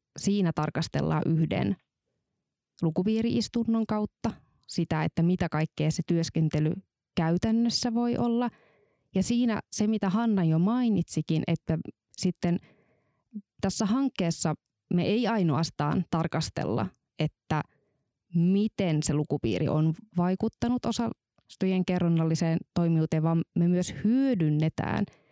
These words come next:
tätä tietoa siten, että me ollaan kehitetty eteenpäin tätä lukupiirimenetelmää, niin se yhteisen keskustelun ja nimenomaan ohjatun keskustelun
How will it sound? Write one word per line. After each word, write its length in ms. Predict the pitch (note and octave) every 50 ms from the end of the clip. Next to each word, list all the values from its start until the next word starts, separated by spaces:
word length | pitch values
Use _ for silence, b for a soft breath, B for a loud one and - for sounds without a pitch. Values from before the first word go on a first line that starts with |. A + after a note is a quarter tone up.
| b b
tätä 240 | - E3 D#3+ E3+ D#3+ -
tietoa 400 | F#3 F3 E3 D#3+ - D#3 D#3+ E3
siten, 380 | - G3+ F#3+ - F3 D#3+ D3+
että 120 | D#3 - D#3+
me 40 |
ollaan 200 | D3+ D#3+ E3 E3
kehitetty 560 | - F#3+ F3+ F#3 E3+ - D3 D#3+ - - E3+ E3+
eteenpäin 680 | E3+ - - G#2+ A2 - - - - - - B3 G#3 - _ -
tätä 260 | - C3+ - D#3 D#3
lukupiirimenetelmää, 1400 | D#3 D#3 - E3 - - D#3 E3 - - - G#3 - F#3+ G3+ G3+ - - - - A3+ A3+ A3+ A3+ A3+ A3+ A3+ A3+ b b b b b b b b b b b b b _ -
niin 160 | D#3 D#3 D#3+
se 100 | E3+ - -
yhteisen 600 | F#3+ F#3 F3 - - D3+ D3 D#3+ - D#3 D3+ D3+ - _ _ _ _
keskustelun 920 | - E3 D#3+ - - - C3+ C#3+ - - - G#2+ G#2 A#2+ D#3 D#3+ - -
ja 140 | F#2 G#2+ G#2 - - _ _ _ _ _ _ _ -
nimenomaan 520 | E3+ E3+ E3 E3 E3 D#3+ E3 D#3+ E3 E3 - -
ohjatun 760 | - G3+ G3 - F#3 E3+ - - - - - A#2 G#2+ E3 F#3+ - - _ _ _ _ _ _ _ _ _ _ _ _ _ _ -
keskustelun 880 | - - - - - - - E3+ - - - A2+ - F#3+ G3+ G#3+ A3 -